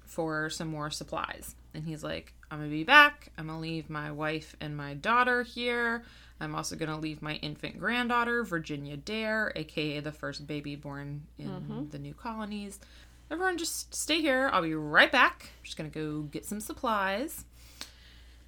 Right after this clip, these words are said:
Speaker 1: And so he goes back to England, but then there's this war thing between England and Spain.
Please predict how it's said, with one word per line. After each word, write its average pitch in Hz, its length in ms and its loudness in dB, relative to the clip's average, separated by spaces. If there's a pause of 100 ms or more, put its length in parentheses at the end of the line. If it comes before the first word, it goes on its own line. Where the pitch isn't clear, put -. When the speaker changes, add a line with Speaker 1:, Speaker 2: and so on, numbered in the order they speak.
(180)
Speaker 1:
And 269 380 10
so 277 120 4
he 269 80 6
goes 311 140 4
back 320 180 6
to 294 80 2
England, 226 400 4
but 208 140 0
then 202 480 2 (240)
there's 190 280 0
this 175 140 -2
war 160 580 4 (240)
thing 151 540 -4 (200)
between 180 340 -2
England 160 360 -2
and 160 140 -4
Spain. 240 640 2